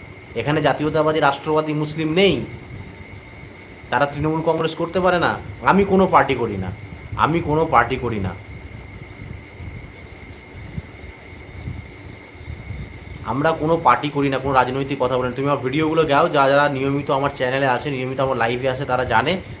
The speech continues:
যে আমি কী ধরনের কথাবার্তা বলি। কিন্তু আজকে যে কথা তিনি বলেছেন, একজন মুসলিম তিনি লুঙ্গি পরে আছে বলে তাকে রোহিঙ্গা বলতে হবে,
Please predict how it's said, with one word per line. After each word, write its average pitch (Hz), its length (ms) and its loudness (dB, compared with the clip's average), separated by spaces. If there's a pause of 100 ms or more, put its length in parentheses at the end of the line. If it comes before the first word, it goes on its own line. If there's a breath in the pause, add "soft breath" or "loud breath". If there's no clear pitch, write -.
যে 127 100 2
আমি 135 220 4
কী 123 60 -8
ধরনের 131 320 0
কথাবার্তা 123 460 0
বলি। 117 200 -4
কিন্তু 143 260 -4
আজকে 139 420 2
যে 175 160 -2
কথা 147 220 2
তিনি 147 220 -2
বলেছেন, 127 400 0
একজন 123 300 -2
মুসলিম 127 480 -4
তিনি 143 180 -2
লুঙ্গি 127 320 -2
পরে 143 260 -2
আছে 131 260 0
বলে 135 320 0 (320 loud breath)
তাকে 113 240 0
রোহিঙ্গা 156 480 2
বলতে 151 320 0
হবে, 110 380 2